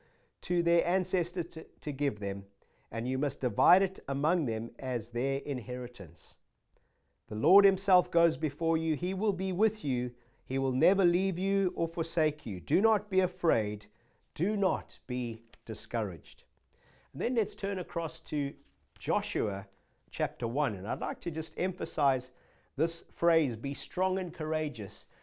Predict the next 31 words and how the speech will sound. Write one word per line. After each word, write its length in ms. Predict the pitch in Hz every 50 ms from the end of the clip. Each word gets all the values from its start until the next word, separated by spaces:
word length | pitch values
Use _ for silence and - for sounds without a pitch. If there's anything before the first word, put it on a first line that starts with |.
| _ _ -
used 320 | 127 156 170 165 165 -
four 320 | - - - 220 220 214 202
times 640 | - - 196 208 180 135 110 107 110 110 107 - -
in 260 | - 143 135 123 113
this 240 | 127 131 123 - -
passage. 500 | - - 139 123 - - 110 85 80 92
In 100 | 98 104
verse 240 | 117 151 160 - -
six, 440 | - - 208 180 - - - -
"Be 180 | - - 139 156
strong 760 | - - - - - 214 226 208 175 147 135 139 143 139 139 - _ _ _ _ _ _
and 240 | - 139 143 143 123
courageous." 800 | - 143 139 139 143 143 147 123 107 98 87 - - - - - _ _ _
In 140 | 120 113 113
verse 240 | 143 170 160 165 -
seven, 440 | - - 208 202 160 131 104 90 82 - _ _ _ _ _ _ _ _ _ _ -
"Be 180 | 143 160 180
strong 720 | - - - - - - 226 240 214 175 170 175 196 196
and 280 | 180 170 170 170 165 139
very 280 | 165 180 185 180 175 175
courageous." 840 | - 170 160 165 175 175 170 147 113 107 92 - - - - - _ _ _ _ _ _ _ _ _ -
In 160 | 110 107 107
verse 300 | 127 147 156 143 - 147
nine, 340 | 147 156 165 160 143 123 107
"Have 180 | 104 170 196 185
I 100 | 185 190
not 220 | 196 208 202 -
commanded 720 | - - 185 180 180 196 226 254 254 226 202 165 123 - -
you? 380 | 98 101 120 151 190 196 196 - - _ _ _ _ _ _ _ _ _
Be 140 | - 151 190
strong 720 | - - - - - 208 226 220 180 151 156 160 175 185